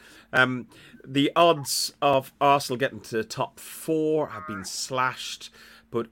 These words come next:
one quick round robin before we finish. Title challengers. If West Ham can think, and I was on the tube on the way back from the Watford game, and there was some young kids on there, and granted, there were young kids. Um, uh, and this guy's ab-,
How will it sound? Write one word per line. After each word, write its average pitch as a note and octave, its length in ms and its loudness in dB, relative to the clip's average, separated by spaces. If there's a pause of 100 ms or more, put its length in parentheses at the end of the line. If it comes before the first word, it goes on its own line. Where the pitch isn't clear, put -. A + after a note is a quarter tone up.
one C3+ 520 -2
quick - 320 -8
round D3 400 -2
robin G#2+ 280 -2
before G2 320 -6
we F#2 120 -6
finish. A#2 580 -6 (640)
Title E3+ 460 0
challengers. A#2 840 -2 (240)
If - 140 -16
West G#3 300 -4
Ham G3 280 0
can E3+ 200 -4
think, G#2 300 -4
and A2+ 100 -6
I - 20 -2
was B2 140 -4
on D#3 120 -4
the D3+ 80 -6
tube C#3 420 -4
on A#2 80 -2
the A2+ 60 -6
way A#2 160 -4
back A2+ 320 -4
from G#2+ 220 -14
the G#2+ 80 -8
Watford G#2 440 -10
game, F#2+ 200 -6
and F#2+ 80 -8
there F#2+ 40 -10
was F#2+ 100 -12
some G#2 140 -12
young G#2 260 -10
kids F#2 320 -12
on F2 100 -12
there, F2 120 -12
and F#2 180 -12
granted, G2 520 -6
there F2+ 80 -12
were F2 80 -12
young E2 340 -12
kids. - 440 -18 (480)
Um, G2+ 360 -2 (460)
uh, G2+ 360 -4
and G#2+ 480 -2
this A2+ 180 -8
guy's F#2+ 380 -6
ab-, - 140 -16